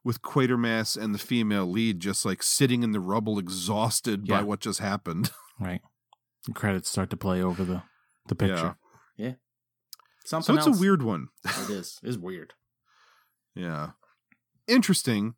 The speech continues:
Speaker 1: and, like, some cool ideas and stuff, but I do just think that the problem is they went a little too big, especially for their
Speaker 2: Yeah.
Speaker 1: means.
Speaker 2: Yeah, just the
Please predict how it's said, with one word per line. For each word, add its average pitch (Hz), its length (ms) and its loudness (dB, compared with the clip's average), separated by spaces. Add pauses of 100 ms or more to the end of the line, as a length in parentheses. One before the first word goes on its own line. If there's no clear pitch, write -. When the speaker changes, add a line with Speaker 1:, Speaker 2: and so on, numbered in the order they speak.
(160)
Speaker 1:
and, 135 300 0
like, 135 240 0
some 175 180 -2
cool 220 200 2
ideas 139 540 4
and 95 120 -2
stuff, - 420 -4
but 87 200 -4 (480)
I 139 160 4
do 135 240 6
just 120 280 2
think 113 200 0
that 107 120 -4
the 104 80 -4
problem 98 500 0
is 82 400 -4 (420)
they 110 160 0
went 107 260 0
a 107 40 2
little 98 240 -2
too 110 240 -2
big, 82 400 -4
especially 127 480 0
for 113 160 -4
their 87 160 -2
Speaker 2:
Yeah. 82 160 -4
Speaker 1:
means. 76 500 -8 (140)
Speaker 2:
Yeah, 95 220 -4
just - 240 -8
the 90 180 -4